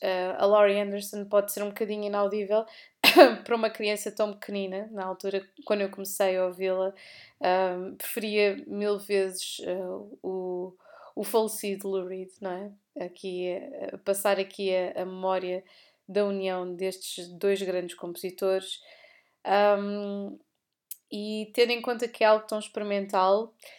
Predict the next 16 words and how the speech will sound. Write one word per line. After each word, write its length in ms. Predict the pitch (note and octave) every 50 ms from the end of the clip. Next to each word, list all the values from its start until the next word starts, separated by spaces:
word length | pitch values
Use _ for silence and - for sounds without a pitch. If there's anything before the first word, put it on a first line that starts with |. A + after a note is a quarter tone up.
| - - _ _ -
a 80 | - G3
Laurie 300 | G#3 G#3+ G#3+ G#3 G#3 G#3+
Anderson 460 | G#3 G#3 G#3 G3+ - - G#3+ G#3 G3+
sempre, 520 | G3+ - G#3+ G#3 G3+ G3+ G3+ G3+ G3+ G3+
e 180 | - F3+ F#3+ G#3
é 80 | A#3
mesmo, 500 | B3+ A3+ G3 G3 G3+ G3+ - F3+ E3+ F3 - -
é 120 | E3+ F#3
um 120 | F#3+ F#3+
personagem, 680 | F#3 - - - - G3 F#3+ F#3+ F#3+ G3 G3+ G3 G3+ G3
é 20 | F#3+
um 100 | G3 G3
ci-, 280 | G3 - - G#3 G3+ -
é 60 | G3
uma 160 | G3 G3 G3+
cientista 840 | G3+ G3+ G#3+ G3+ G3 G3+ G3+ F#3+ - - - G3+ G3 G3 G3 G3